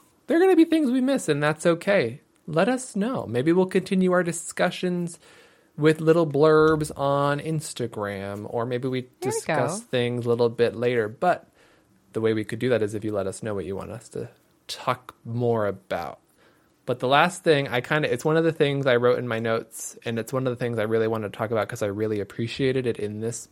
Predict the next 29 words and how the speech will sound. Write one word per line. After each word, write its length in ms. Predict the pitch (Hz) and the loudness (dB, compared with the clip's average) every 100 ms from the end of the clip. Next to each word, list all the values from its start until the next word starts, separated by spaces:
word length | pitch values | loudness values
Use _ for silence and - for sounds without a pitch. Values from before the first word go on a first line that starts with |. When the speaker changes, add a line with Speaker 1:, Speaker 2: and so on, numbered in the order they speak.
| _ | _
Speaker 1:
book, 380 | 110 127 190 - _ _ _ _ - | -4 -4 -4 -18 _ _ _ _ -10
and 100 | 127 | -4
I've 140 | 113 | -2
mentioned 300 | 120 123 156 | 0 -2 -2
it 40 | 123 | 0
Speaker 2:
Yes. 40 | |
Speaker 1:
already. 640 | 113 104 104 110 120 170 185 - _ _ _ _ _ _ _ _ | 0 0 -2 -2 -2 -2 -4 -12 _ _ _ _ _ _ _ _
But 120 | 170 | 4
it's 140 | 165 160 | 4 2
the 120 | 165 | -4
fact 340 | - 156 185 - | 0 2 2 2
that 100 | 190 | 4
I 80 | |
appreciate 600 | 170 143 135 127 - 135 | 4 2 -2 -4 -2 0
our 120 | 120 107 | 0 0
auth-, 340 | 110 120 - _ _ - | -2 -4 -12 _ _ -12
appreciate 580 | 123 - 139 - 131 127 | -6 -2 -2 0 -2 -2
the 100 | - | -6
author 360 | 104 113 123 113 | -6 -4 -4 -6
so 300 | - 120 120 | 0 0 2
much 340 | 107 113 - | -2 -6 -10
for 160 | - 120 | -10 -8
centering 420 | 123 113 110 117 | -6 -4 -4 -6
the 80 | 113 | -8
story 460 | - 123 113 117 | -6 -2 0 0
around 320 | - 110 107 107 | -2 -6 -6 -8
a 60 | |
feminine 480 | - - 123 127 123 | -10 -6 -4 -4 -6
heroine 600 | 113 117 113 139 156 175 | -4 -2 0 0 -4 -8